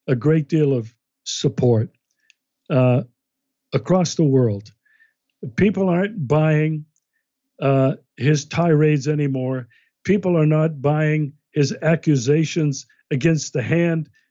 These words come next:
that feeds him. Uh, people are getting pretty tired of that.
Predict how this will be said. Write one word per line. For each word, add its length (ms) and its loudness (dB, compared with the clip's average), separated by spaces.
that 160 -2
feeds 420 0
him. 380 0
Uh, 160 0
people 420 0
are 40 2
getting 300 2
pretty 280 0
tired 380 0
of 120 0
that. 300 -2